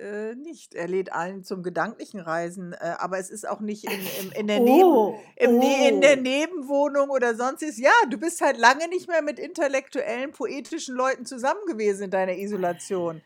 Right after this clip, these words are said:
Speaker 1: Das ist, überrascht natürlich solche <laughs> Formulierungen.
Speaker 2: Ja, und jetzt lese ich halt auf dem Computer oder auf dem Handy, aber es ist ein bisschen nervig.
Speaker 1: Aha. Was liest du ja, b-, äh, dann irgendwelche trashy News oder was?
Speaker 2: Nein, nein, nein. Ich lese dann,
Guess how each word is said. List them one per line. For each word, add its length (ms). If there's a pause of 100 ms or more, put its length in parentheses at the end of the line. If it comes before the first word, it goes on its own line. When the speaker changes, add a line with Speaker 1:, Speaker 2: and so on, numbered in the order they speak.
(340)
Speaker 1:
Das 200
ist, 160
überrascht 580
natürlich 500
solche 300
<laughs> 0
Formulierungen. 1500 (720)
Speaker 2:
Ja, 320
und 100
jetzt 240
lese 320
ich 140
halt 200
auf 220
dem 160
Computer 880
oder 180
auf 100
dem 120
Handy, 460
aber 180
es 80
ist 60
ein 80
bisschen 340
nervig. 420 (460)
Speaker 1:
Aha. 560 (200)
Was 200
liest 240
du 40
ja, 260
b-, 180
äh, 280
dann 200
irgendwelche 440
trashy 440
News 400
oder 260
was? 300 (440)
Speaker 2:
Nein, 600
nein, 260
nein. 380
Ich 180
lese 300
dann, 340